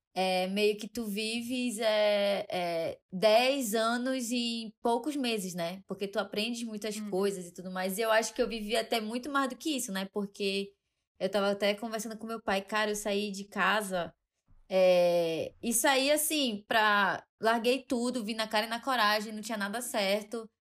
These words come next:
Speaker 1: não tinha casa, não tinha emprego, não tinha nada. E assim, já é uma situação difícil, só que tu viver tudo isso com, com uma quarentena, com pandemia e todo esse caos que a gente tá vivendo, é, são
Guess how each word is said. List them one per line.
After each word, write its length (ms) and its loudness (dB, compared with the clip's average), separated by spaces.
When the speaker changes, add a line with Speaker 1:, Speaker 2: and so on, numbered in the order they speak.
Speaker 1:
não 80 -12
tinha 260 -4
casa, 280 2
não 80 -8
tinha 160 -8
emprego, 240 -4
não 80 -8
tinha 240 -4
nada. 440 0
E 280 4
assim, 600 0
já 200 4
é 120 6
uma 160 0
situação 380 0
difícil, 560 -2
só 160 0
que 160 -16
tu 100 0
viver 300 0
tudo 320 2
isso 560 0
com, 800 -4
com 180 -8
uma 200 0
quarentena, 680 2
com 180 -4
pandemia 580 0
e 60 0
todo 180 2
esse 180 0
caos 280 2
que 80 -2
a 20 2
gente 100 -6
tá 120 0
vivendo, 280 -2
é, 540 -14
são 200 0